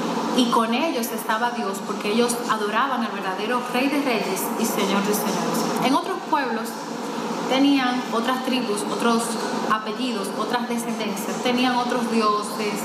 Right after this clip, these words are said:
falsos, como el dios Quemos, etcétera. Así que Dios dijo, "Yo voy a ser, como cada quien tiene su Dios,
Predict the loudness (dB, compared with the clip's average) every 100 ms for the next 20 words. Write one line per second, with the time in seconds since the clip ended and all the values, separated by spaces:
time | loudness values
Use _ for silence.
0 | 0 0 0 -4 -6 -6 -4 -4 -2 -2
1 | 0 0 2 2 2 0 0 0 -4 -4
2 | -4 -2 0 -2 -2 -6 -6 -6 -6 -4
3 | -4 -4 -4 -2 -2 -2 0 0 0 0
4 | 0 2 4 2 0 -2 -2 2 2 2
5 | 0 0 0 0 -2 -2 0 2 0 0
6 | -2 -2 -2 0 0 2 2